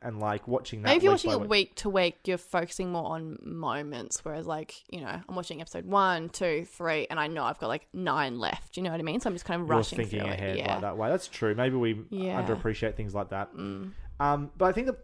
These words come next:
Speaker 1: the point I really wanted to get to was that if you asked me at episode ten what I thought of this, this season, I probably put it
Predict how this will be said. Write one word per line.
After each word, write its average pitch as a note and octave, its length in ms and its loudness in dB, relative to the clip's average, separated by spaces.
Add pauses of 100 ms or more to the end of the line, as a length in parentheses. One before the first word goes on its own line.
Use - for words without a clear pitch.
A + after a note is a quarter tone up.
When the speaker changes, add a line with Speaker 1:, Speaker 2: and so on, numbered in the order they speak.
Speaker 1:
the E3 80 0
point G3 340 0
I G3 40 6
really F3+ 200 8
wanted D3 160 4
to B2 100 -4
get C3 180 2
to B2 160 0
was A2 140 -2
that A2 320 4 (180)
if D#3+ 240 -2
you F3+ 180 6
asked D3 300 6
me C#3 140 0
at A#2 80 2
episode A2+ 440 0
ten A2 460 -6
what B2+ 140 2
I G#2 80 4
thought G#2+ 260 0
of G2 100 -4
this, G2+ 200 -6 (460)
this A#2 180 -4
season, A2 400 -2 (560)
I B2 80 2
probably E3 720 6
put - 260 2
it C#3 240 4